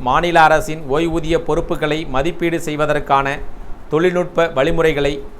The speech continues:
வகுக்க உதவிகரமாக இருந்துள்ளன. சேகரிக்கப்பட்ட புள்ளி விவரங்கள் மற்றும் தரவுகளின் எண்ணிக்கை மிக அதிகமாக இருப்பதாலும் ஒன்றிய அரசு நிதி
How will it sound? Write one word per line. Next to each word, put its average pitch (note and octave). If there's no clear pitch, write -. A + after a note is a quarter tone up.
வகுக்க C#3+
உதவிகரமாக D3+
இருந்துள்ளன. B2+
சேகரிக்கப்பட்ட E3
புள்ளி F3
விவரங்கள் D#3
மற்றும் D3+
தரவுகளின் D#3+
எண்ணிக்கை E3
மிக C#3
அதிகமாக D#3+
இருப்பதாலும் C3+
ஒன்றிய F3
அரசு D#3
நிதி E3